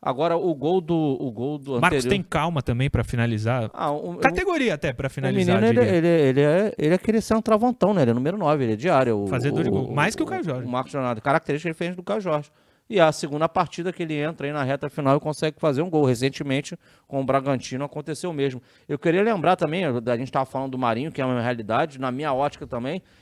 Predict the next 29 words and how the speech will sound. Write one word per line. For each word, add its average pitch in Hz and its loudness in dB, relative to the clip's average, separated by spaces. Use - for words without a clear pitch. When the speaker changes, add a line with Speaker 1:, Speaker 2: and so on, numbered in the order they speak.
Speaker 1:
tomara 156 4
que 180 0
esse 180 0
gol, 151 4
e 165 4
eu 151 0
vou 156 0
falar 151 6
do 151 0
Lucas 160 4
Braga, 131 4
sirva 156 4
pra 160 -8
uma 170 2
melhoria 175 4
dele. 180 4
Pra 127 4
mim 139 2
também 147 2
ele 170 -2
tomando 165 2
decisões 151 0
erradas 143 4
no 139 -2
jogo 151 2
aí 151 2
o 160 0
tempo 196 -2
inteiro, 160 4